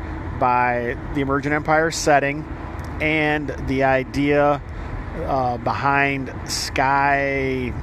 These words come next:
Jesus, here we go again. I can't even think of what it's called now. The Elder Scrolls game, Sky, <laughs> Skyrim, <laughs> haha, gotcha.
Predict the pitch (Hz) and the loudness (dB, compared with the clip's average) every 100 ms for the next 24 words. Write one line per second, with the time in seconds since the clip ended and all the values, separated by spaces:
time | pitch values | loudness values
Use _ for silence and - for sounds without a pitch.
0 | - - - 131 123 110 104 - 135 151 | -8 -8 -6 -2 -2 -2 -4 -2 0 2
1 | 151 156 143 135 117 120 127 139 135 127 | 2 2 2 -2 -2 -4 -2 -2 -2 -4
2 | 131 127 120 - 135 123 117 110 107 110 | -2 -2 -2 0 0 0 0 -2 -4 -4
3 | 110 110 107 107 - - - - - 147 | -4 -2 -2 -6 -8 -10 -8 -6 0 2
4 | 160 165 - 165 160 151 151 120 139 143 | 2 0 -2 0 2 4 2 0 0 0
5 | 143 139 107 - - - - - 170 151 | 0 -4 -8 -8 -8 -8 -6 0 2 4
6 | 147 - - - - - - - 190 - | 0 -2 -10 -8 -8 -10 -6 -2 -2 -2
7 | - - - 180 180 180 190 202 175 127 | -8 -8 -2 2 4 2 2 2 2 0
8 | - 131 160 165 156 139 120 101 - - | 0 2 4 4 4 2 0 -4 -6 -10
9 | - - - - 143 139 131 113 | -8 -8 -8 -2 2 2 0 -4